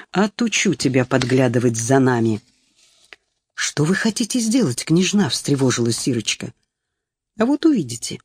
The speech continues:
Я особенно послушно улеглась спать в этот вечер,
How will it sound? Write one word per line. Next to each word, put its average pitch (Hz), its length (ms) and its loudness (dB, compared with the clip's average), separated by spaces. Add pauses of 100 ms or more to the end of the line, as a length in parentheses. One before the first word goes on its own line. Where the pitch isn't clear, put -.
(1200)
Я 277 200 2
особенно 220 500 2
послушно 139 640 -2
улеглась 123 460 0
спать - 420 -4
в 143 80 -2
этот 202 260 -4
вечер, 226 460 -2